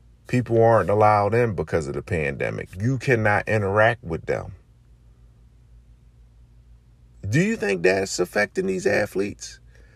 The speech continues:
It's gotta make it worse. To me, when people look at these problems, sorry about that interruption. Two plus two equals four. If people aren't allowed to go in the stadiums,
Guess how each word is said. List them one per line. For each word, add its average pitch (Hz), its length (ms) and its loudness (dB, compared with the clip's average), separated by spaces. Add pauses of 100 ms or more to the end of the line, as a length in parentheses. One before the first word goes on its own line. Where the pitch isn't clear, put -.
(260)
It's 190 160 2
gotta 208 300 2
make 127 300 0
it 175 140 -2
worse. - 580 -6 (760)
To 143 160 -2
me, 196 280 2
when 143 200 -2
people 156 320 -6
look 160 180 0
at 143 140 -8
these 147 160 -6
problems, 156 340 2 (1700)
sorry 107 300 4
about 87 160 2
that 90 180 0
interruption. 95 760 -2
Two 165 180 -8
plus 139 320 0
two 135 260 -8
equals 90 460 -12
four. - 480 -10 (680)
If - 200 -10
people 180 320 -2
aren't 147 240 2
allowed 120 340 6
to 92 80 -10
go 107 240 0
in 95 80 -2
the 78 60 -6
stadiums, 87 800 -6